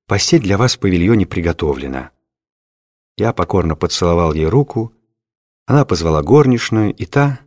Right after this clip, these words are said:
с лампой, хотя было довольно светло от месяца,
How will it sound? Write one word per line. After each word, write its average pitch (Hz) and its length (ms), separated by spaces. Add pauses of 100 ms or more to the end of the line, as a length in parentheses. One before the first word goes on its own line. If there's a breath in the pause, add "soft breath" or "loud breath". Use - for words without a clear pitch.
(260)
с - 180
лампой, 113 560 (460)
хотя - 340
было 104 220
довольно 90 340
светло 98 460
от 139 140
месяца, 120 640